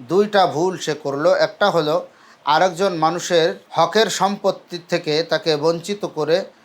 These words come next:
তার সম্পত্তিকে কুক্ষিগত করলো, আত্মসাৎ করলো। আর একটা হলো সে ইসলামী শরিয়াতের বিকৃতি সাধন করলো।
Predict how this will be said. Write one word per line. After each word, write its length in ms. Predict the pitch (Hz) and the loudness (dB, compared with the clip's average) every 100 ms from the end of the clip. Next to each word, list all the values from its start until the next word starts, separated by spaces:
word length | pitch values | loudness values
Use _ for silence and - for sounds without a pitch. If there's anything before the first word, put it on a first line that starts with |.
| _ _ _ | _ _ _
তার 280 | 156 165 185 | 2 4 4
সম্পত্তিকে 840 | 156 - 175 175 180 - 196 165 | 0 -4 -4 -4 -8 -8 -6 -4
কুক্ষিগত 640 | 151 156 151 190 165 147 139 | -4 -6 -8 -2 -2 -2 -6
করলো, 440 | 131 123 131 175 175 - _ - | -4 -4 -2 -2 -2 -12 _ 0
আত্মসাৎ 500 | 180 - 202 156 143 - | 0 0 -4 -4 -8 -10
করলো। 260 | 107 104 98 _ _ _ - - - - - | -16 -18 -20 _ _ _ -20 -20 -20 -8 0
আর 160 | 170 | 4
একটা 300 | 190 196 233 | 4 2 2
হলো 360 | 196 175 185 - - _ _ | 2 4 2 0 -14 _ _
সে 460 | - - 180 170 202 - - - - 165 | -6 2 4 4 2 -6 -20 -20 -16 -10
ইসলামী 500 | 147 - 214 226 220 | -10 0 2 2 0
শরিয়াতের 680 | 214 202 185 165 170 208 | 0 2 2 2 2 2
বিকৃতি 560 | 160 170 202 202 185 - | 0 -4 -4 -6 -6 -6
সাধন 400 | - 127 127 107 | -8 -10 -12 -14
করলো। 280 | 104 - 101 | -16 -16 -20